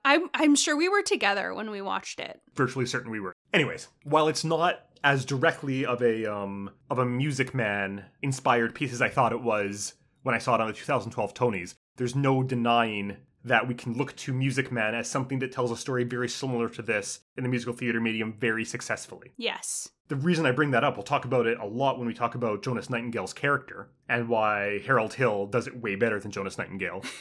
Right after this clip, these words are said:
Speaker 1: <laughs>
Speaker 2: But I find on a, a macro level, I don't like that we don't really meet anyone from the town.
Speaker 1: Oh my gosh, we really don't.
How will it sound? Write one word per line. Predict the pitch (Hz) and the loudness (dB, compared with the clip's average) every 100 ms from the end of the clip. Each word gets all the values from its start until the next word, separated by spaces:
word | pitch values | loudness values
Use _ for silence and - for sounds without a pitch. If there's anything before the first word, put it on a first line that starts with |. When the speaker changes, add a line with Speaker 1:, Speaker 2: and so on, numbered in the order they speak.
| - | -16
Speaker 1:
<laughs> | 233 _ 277 - 294 - - | -18 _ -10 -8 -8 -4 0
Speaker 2:
But | 139 | 0
I | 139 185 | 2 0
find | 185 151 147 147 143 | 0 -4 -2 -2 -2
on | 143 127 123 | 0 2 2
a, | 113 | 0
a | 107 | -2
macro | 107 127 131 147 | -2 0 0 0
level, | 127 123 127 123 - _ | 0 0 0 0 -4 _
I | 123 | -2
don't | 135 156 147 117 | 2 2 2 2
like | 120 175 - - _ | 4 2 -4 -20 _
that | 151 | -4
we | - | -2
don't | 139 135 - 135 | 0 0 -2 -6
really | 127 123 | -2 -2
meet | 113 131 127 | 0 -2 0
anyone | 123 135 151 | 2 2 2
from | 135 | 0
the | 139 | 0
town. | 135 98 107 240 - _ | 0 0 2 2 -4 _
Speaker 1:
Oh | 320 415 | -2 2
my | 330 247 | 2 0
gosh, | - 285 311 233 - | 0 4 4 2 -2
we | 262 | -8
really | 233 302 466 359 | -6 0 2 0
don't. | 208 233 277 - - - | 0 0 0 -4 -10 -14